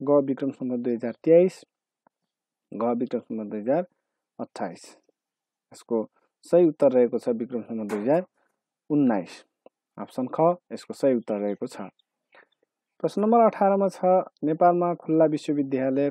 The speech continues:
कहिलेदेखि सञ्चालनमा आएको हो? यसको अप्सनहरू रहेको छ, क, दुई हजार चौहत्तर, बाह्र तिस गते,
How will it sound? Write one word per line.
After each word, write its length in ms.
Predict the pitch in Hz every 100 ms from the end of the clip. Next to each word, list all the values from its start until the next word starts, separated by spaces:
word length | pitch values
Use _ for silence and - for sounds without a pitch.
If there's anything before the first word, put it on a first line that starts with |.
| -
कहिलेदेखि 480 | 160 175 156 - 139
सञ्चालनमा 600 | 131 123 123 123 120 110
आएको 260 | 113 - 107
हो? 240 | 151 220 _ _ _ _ _ _ -
यसको 300 | 104 - 110
अप्सनहरू 600 | - 135 170 170 165 160
रहेको 220 | 156 156
छ, 120 | - 165 180 _ _ _ _ _ _
क, 280 | 127 127 - _ -
दुई 120 | 110
हजार 220 | 110 110
चौहत्तर, 580 | 107 143 160 170 185 202 - _ _ _ _ _ _ _ _ _
बाह्र 320 | 113 131 131 127
तिस 240 | 139 - 139
गते, 240 | 135